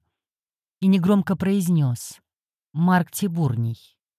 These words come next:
ты хорошо знаешь дорогу к хранителю. Ты проводишь к нему Гая Секвенция и будешь свидетелем важнейшего события». «Благодарю тебя за такую честь»,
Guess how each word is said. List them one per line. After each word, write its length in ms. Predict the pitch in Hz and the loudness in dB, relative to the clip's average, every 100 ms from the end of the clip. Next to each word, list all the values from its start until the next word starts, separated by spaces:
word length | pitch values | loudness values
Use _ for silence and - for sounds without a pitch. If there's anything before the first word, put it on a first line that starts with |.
| _ _ _ _ | _ _ _ _
ты 200 | - 180 | -2 -2
хорошо 460 | 165 185 185 - 202 | 0 0 0 0 -2
знаешь 380 | 175 190 190 165 | 0 0 2 0
дорогу 420 | 165 180 185 170 | 0 0 0 -4
к 60 | - | -4
хранителю. 800 | 190 190 170 123 - 117 110 113 _ _ _ _ _ _ | -2 2 2 0 -4 -8 -8 -12 _ _ _ _ _ _
Ты 220 | - 170 175 | -2 0 2
проводишь 580 | 190 190 196 190 185 | 2 2 2 0 -2
к 100 | - | -2
нему 260 | 196 190 185 | 0 2 2
Гая 260 | 175 196 180 | 2 2 0
Секвенция 1040 | - 185 190 214 240 - - 123 113 113 _ _ _ _ | -2 -4 -4 -4 -4 -4 -4 -4 -4 -8 _ _ _ _
и 140 | 147 170 | -2 2
будешь 340 | 202 190 185 | 2 2 0
свидетелем 680 | - 180 165 226 - 202 196 | -2 -2 -2 -2 -2 0 2
важнейшего 640 | 196 180 196 208 - 202 | 4 2 2 0 0 -2
события». 920 | 190 - 202 175 151 - - 120 110 110 _ _ _ _ _ _ _ _ _ | -4 -2 -2 0 -2 -2 -4 -4 -4 -10 _ _ _ _ _ _ _ _ _
«Благодарю 600 | 131 160 185 180 208 220 | 0 2 2 2 2 0
тебя 260 | - 175 185 | 0 -2 0
за 140 | 180 | 0
такую 340 | 190 175 208 | -2 -2 -2
честь», 600 | 185 - 175 127 - - | -2 -2 -2 -2 -8 -20